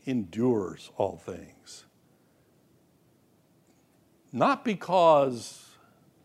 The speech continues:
of them, but because of God. What did Jesus endure for us?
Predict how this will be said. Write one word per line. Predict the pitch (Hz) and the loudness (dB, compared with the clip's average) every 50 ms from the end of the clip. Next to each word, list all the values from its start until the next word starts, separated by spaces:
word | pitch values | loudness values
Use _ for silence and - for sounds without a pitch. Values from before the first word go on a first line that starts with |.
| _ _ _ _ _ _ _ _ _ _ - | _ _ _ _ _ _ _ _ _ _ -10
of | 117 104 95 98 | -10 -10 -10 -10
them, | 90 123 175 190 135 - - - 82 _ - _ _ _ _ _ _ _ _ _ _ _ _ _ _ _ _ _ _ _ _ _ | -6 -6 -4 -4 -6 -8 -12 -20 -20 _ -20 _ _ _ _ _ _ _ _ _ _ _ _ _ _ _ _ _ _ _ _ _
but | - 98 | -16 -10
because | 95 110 101 - - 123 120 117 107 110 | -10 -10 -10 -4 -2 0 0 0 -2 -4
of | 107 87 92 85 | -10 -12 -12 -8
God. | 92 117 127 123 92 80 - - - 101 - - - _ _ _ _ _ _ - _ _ _ _ _ _ _ _ _ _ _ _ _ _ _ _ _ _ _ _ _ _ _ _ _ _ _ _ _ _ _ _ _ _ _ _ _ _ _ _ _ _ _ _ _ _ _ _ _ _ _ _ | -4 -4 -4 -4 -4 -10 -14 -16 -20 -20 -20 -20 -20 _ _ _ _ _ _ -20 _ _ _ _ _ _ _ _ _ _ _ _ _ _ _ _ _ _ _ _ _ _ _ _ _ _ _ _ _ _ _ _ _ _ _ _ _ _ _ _ _ _ _ _ _ _ _ _ _ _ _ _
What | - 156 175 | -2 0 0
did | 190 160 | 0 -4
Jesus | 139 - 160 170 160 143 139 120 - | -4 -4 -6 -4 -4 -4 -6 -6 -4
endure | 139 123 123 113 127 160 175 120 92 92 92 87 - _ _ | -4 -4 -4 -4 -4 -4 -4 -4 -6 -8 -10 -12 -14 _ _
for | - 123 110 - - | -8 -8 -8 -4 -4
us? | 123 113 - - - - - - - - - | -6 -6 -6 -10 -16 -16 -16 -16 -16 -18 -20